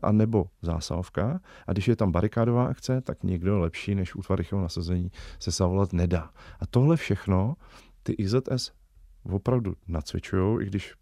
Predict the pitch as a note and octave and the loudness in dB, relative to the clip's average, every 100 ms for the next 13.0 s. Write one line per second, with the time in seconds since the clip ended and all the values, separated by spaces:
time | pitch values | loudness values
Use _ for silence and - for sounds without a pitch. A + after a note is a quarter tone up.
0 | _ F#2+ F#2+ F#2+ F#2 G2 D#2+ - E2+ F#2+ | _ -4 0 0 0 -2 -4 -10 -6 -6
1 | F2 G2+ F2+ F#2 F2+ F#2 F#2 - - - | -4 -4 -4 -2 -2 -2 -6 -12 -20 -8
2 | F#2 F#2 F#2 F2+ F2+ E2+ E2+ - F2+ - | 0 2 2 2 0 0 -2 -2 -4 -2
3 | - A2 - - _ _ - _ - F#2+ | 0 0 -2 -18 _ _ -20 _ -2 2
4 | G2 F2+ F#2+ F#2 G2 G#2 F#2+ G2+ G2+ F#2 | 2 2 2 2 2 2 0 0 -2 -2
5 | F#2 - F#2+ F#2+ F2 - F#2+ - F#2 - | -6 -6 -4 -4 -4 -8 -8 -6 -6 0
6 | G2 F#2+ G2+ A2+ - - - - _ - | 0 2 0 0 -6 -20 -20 -20 _ -6
7 | F#2 - - F2 F2+ G2 - G2 - G2+ | -6 -6 -10 -6 -2 -2 -2 -8 -4 -4
8 | G2+ F#2+ G2+ - F#2+ F#2+ F2+ F#2 F#2 - | -4 -4 -6 -4 -2 0 0 0 -2 -6
9 | - - - - G2+ F#2+ F#2+ G2+ G2 F#2 | -20 -12 -10 0 2 2 0 0 -2 0
10 | F2+ F#2 - F2 G2+ - F#2+ G2 F#2 F#2 | 0 -2 -6 -6 -6 0 0 2 2 0
11 | F#2+ F#2+ G2 G2 - - F3+ G#2+ - - | 0 0 0 0 -4 4 4 4 -2 -16
12 | - G#2+ A2 G#2+ - - D3 C#3+ C3 B2+ | 0 4 4 2 -4 0 2 4 4 4